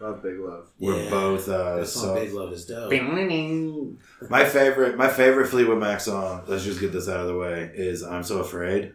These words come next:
Speaker 2: I love that
Speaker 1: Yeah, that's a
Speaker 2: song.
Speaker 1: great song.
Speaker 3: Yeah, yeah.
Speaker 1: Lindsey, Lindsey Buck Buckingham on that
Speaker 2: Buck
Speaker 1: one. He
Speaker 2: Buck
Speaker 1: gets
Speaker 2: Buckingham. I mean, I have a good, I have a story about it, how I lost three hours of my life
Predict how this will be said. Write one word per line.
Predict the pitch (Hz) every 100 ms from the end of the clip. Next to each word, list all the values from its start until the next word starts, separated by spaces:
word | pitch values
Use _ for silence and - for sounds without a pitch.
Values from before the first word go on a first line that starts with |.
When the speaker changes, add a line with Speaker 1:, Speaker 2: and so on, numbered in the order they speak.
| _
Speaker 2:
I | 82 85 87 85 80 80
love | 90 87 85 82 - _
that | -
Speaker 1:
Yeah, | 107 98 95
that's | 101 104
a |
Speaker 2:
song. | 98 90 87
Speaker 1:
great |
song. | 104 107
Speaker 3:
Yeah, | 107
yeah. | 107 104 87 - _
Speaker 1:
Lindsey, | 113 104 98 98 _ _ _ 113
Lindsey | 123 123
Buck | 107 110 107
Buckingham | 107 107 101 95 90
on | 87
that | 92 95
Speaker 2:
Buck | 104 101
Speaker 1:
one. |
He | 104
Speaker 2:
Buck | 98
Speaker 1:
gets | 95 92
Speaker 2:
Buckingham. | 98 - 92 92 87 87 82 - _ _ _ _ _ _ _ _ _ _ _ -
I | 92
mean, | 95
I | 101
have | 110 101
a | 92
good, | 90 101 92 85
I | 92
have | 98 85
a |
story | - 107 104 107 104
about | 107 104
it, | 107 104
how | 92 87
I | 85
lost | 85 87 85 - 92
three | 95 92
hours | 90 90 87
of | 85
my | 82
life | 85 95 92 -